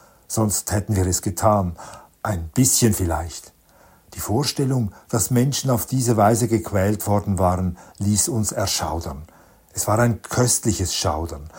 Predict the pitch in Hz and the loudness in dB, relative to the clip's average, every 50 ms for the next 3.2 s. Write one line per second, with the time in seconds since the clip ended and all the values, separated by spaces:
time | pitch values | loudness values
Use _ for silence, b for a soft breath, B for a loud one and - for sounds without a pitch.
0 | B B B - 117 107 107 113 - - 160 180 185 160 156 160 160 156 147 143 | B B B 0 2 2 2 0 2 4 6 8 8 8 8 8 8 6 6 4
1 | 135 - - - - 120 101 85 87 85 87 98 107 98 B B B B B - | 2 0 -2 0 0 0 2 2 0 0 0 -2 -2 -6 B B B B B -4
2 | 110 - 185 175 131 113 - - - 117 - - - - - 110 104 107 110 113 | -4 -2 0 2 0 0 0 0 0 0 0 -2 -2 2 4 6 6 6 6 4
3 | - 123 117 - | 2 2 0 -2